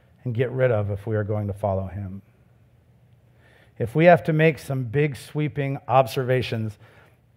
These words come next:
about, uh, many stories in the Old Testament, but especially this one, we would say pride that turns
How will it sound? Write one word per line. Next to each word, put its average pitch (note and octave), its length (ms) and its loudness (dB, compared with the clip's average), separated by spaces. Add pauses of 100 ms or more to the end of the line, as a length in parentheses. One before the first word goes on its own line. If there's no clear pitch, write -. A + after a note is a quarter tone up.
(280)
about, C3+ 540 2
uh, C3 140 2
many D3+ 420 4
stories A#2+ 440 -4
in B2 80 -4
the A#2+ 80 -4
Old A#2 120 -6
Testament, A2 380 -6
but A2+ 100 -12
especially A#2 460 -4
this G#2+ 240 -6
one, G2+ 240 -8 (500)
we C3+ 140 2
would C#3 160 2
say G2+ 540 0 (920)
pride A#2+ 600 2 (1800)
that A#2 180 -4
turns C3 800 0